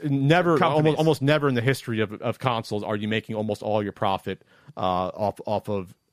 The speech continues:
Speaker 1: the hardware, not the software, uh, here, especially for a new console. So they, they, they, he bragged about, "Oh, this is why our retailers are gonna like us, because we're making a huge profit margin on these consoles versus the other hardware out there, like the Switch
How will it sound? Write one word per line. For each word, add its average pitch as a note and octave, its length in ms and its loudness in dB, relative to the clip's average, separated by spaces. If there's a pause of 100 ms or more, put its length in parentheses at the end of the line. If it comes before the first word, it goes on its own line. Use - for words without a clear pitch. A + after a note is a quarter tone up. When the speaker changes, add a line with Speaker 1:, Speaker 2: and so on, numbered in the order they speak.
(140)
Speaker 1:
the A#2 120 -2
hardware, G#2+ 420 2
not G2 180 -6
the - 60 -14
software, - 540 -6 (380)
uh, F#2+ 140 -4
here, E2 260 -10 (260)
especially C3 220 0
for C3 120 2
a A#2 40 4
new A2+ 140 -2
console. - 460 -8 (240)
So C3+ 260 2
they, C3 120 2
they, C#3 200 4
they, C#3+ 220 2
he B2+ 220 0
bragged D3 400 4
about, B2+ 320 0
"Oh, D3 200 4
this C3+ 180 -4
is A#2+ 100 -4
why A#2+ 300 4
our G#2 120 0
retailers A#2 440 0
are C#3 40 -2
gonna D#3 160 0
like G#3+ 260 2
us, C3+ 120 0
because A#2+ 320 -2
we're B2 160 0
making C3 400 2
a A2 100 0
huge G3+ 640 2
profit D3+ 420 2
margin G#2+ 380 -4
on G2+ 220 -4
these G#2 160 -6
consoles A2 360 -4
versus G#2 400 -4
the A2+ 120 0
other A#2 260 0 (300)
hardware G2+ 420 0
out G2 160 -4
there, F#2+ 100 -8
like F2+ 120 -10
the G2 80 -12
Switch - 500 -6